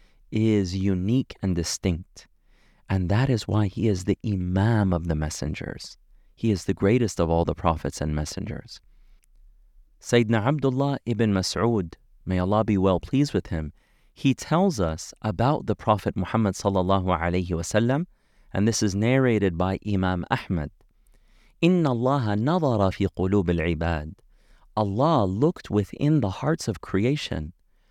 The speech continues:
"فوجد قلب محمد صلى الله عليه وسلم خير قلوب العباد." And he saw that Muhammad's heart, sallallahu alayhi wasallam,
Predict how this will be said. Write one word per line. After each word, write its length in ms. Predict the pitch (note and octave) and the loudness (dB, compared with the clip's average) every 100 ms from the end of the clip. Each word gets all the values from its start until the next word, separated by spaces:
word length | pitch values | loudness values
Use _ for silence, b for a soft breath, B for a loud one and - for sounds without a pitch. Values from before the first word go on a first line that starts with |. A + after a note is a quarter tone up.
| _ _ _ | _ _ _
"فوجد 680 | - - G2 G#2 E3+ D#3+ A2 F#2 F2 - | -8 0 0 2 2 2 0 0 -2 0
قلب 300 | D#3 C3 G2 | 0 2 0
محمد 760 | F#2+ F2 E2 C#3+ C3 G#2 F#2+ | -2 -2 -2 0 0 0 0
صلى 260 | F2 A2 G#2+ | 0 0 0
الله 400 | F2+ F#2+ G#2 F2 | 2 2 2 0
عليه 400 | D#2 F2+ G#2 G#2+ | 0 0 0 -2
وسلم 540 | F2 D#2+ G#2 A#2+ D3 E3 _ _ _ _ | -4 0 0 2 0 -4 _ _ _ _
خير 640 | - A#2+ D3+ D3+ G2+ F#2+ - | -8 -2 2 2 2 0 0
قلوب 420 | F#2+ F#2+ G#2 E2+ | 0 2 2 2
العباد." 760 | D#2+ D#2 D#2 E2 E2 D2 F2 - _ _ _ _ | 0 -2 -2 0 -2 -4 -12 -20 _ _ _ _
And 160 | G2+ F#2+ | -4 -2
he 200 | A#2+ D#3 | 0 0
saw 640 | - - F3 F3+ E2 D#2 F2 _ _ _ _ | 0 0 2 2 0 -2 -8 _ _ _ _
that 180 | - G2+ | -4 -2
Muhammad's 680 | G#2 F#2+ - D3+ F3 A2 - | 0 -2 0 0 2 0 -2
heart, 320 | - F#2+ D#2 _ | 0 2 2 _
sallallahu 640 | - A2+ G#2+ F#2+ G#2+ A2+ | -4 0 2 2 2 2
alayhi 480 | F#2+ E2 F2+ G#2 A2+ | 0 0 0 0 -2
wasallam, 560 | E2+ E2+ G#2 A#2+ D3 | -4 -2 -2 0 -2